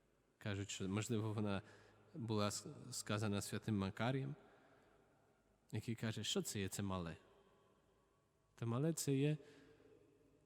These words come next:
ці наші щоденні блага земні. Те, що нам потрібно для того, щоб жити, для того, щоб одягатися, щоб підтримувати наше здоров'я.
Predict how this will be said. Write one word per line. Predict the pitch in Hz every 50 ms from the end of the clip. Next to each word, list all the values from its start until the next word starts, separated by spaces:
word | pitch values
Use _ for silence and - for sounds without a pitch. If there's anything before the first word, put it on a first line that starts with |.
| - - - - _ _ _ _ _ _ _ _ _ - -
ці | - - - 147 147 151
наші | 147 143 143 - - 151
щоденні | - - - 151 147 151 151 151 143 131
блага | 120 107 87 90 95 92 87 82 - - - - - - - - - - - - - - - - -
земні. | - 104 110 107 107 104 95 87 85 85 - - - - - - - - - - _ -
Те, | - 175 170
що | - - 151
нам | 143 143 139
потрібно | - 135 123 - 107 98 90 92 90 90 90 95 - - - - -
для | 113 120
того, | - 147 127 127 117
щоб | - - - 101 95
жити, | 95 95 104 107 110 110 - - 104 95 - - - - - - - - - - -
для | 110 101
того, | - 107 107 104 98
щоб | - - 101 92
одягатися, | 101 98 101 104 95 92 98 98 101 107 - 104 - - - 92
щоб | - - 90 87
підтримувати | 90 85 - 104 - - 104 101 98 101 98 95 92 90 - 101
наше | 92 87 - - 101 92
здоров'я. | 95 92 92 95 90 95 101 107 104 98 98 95 95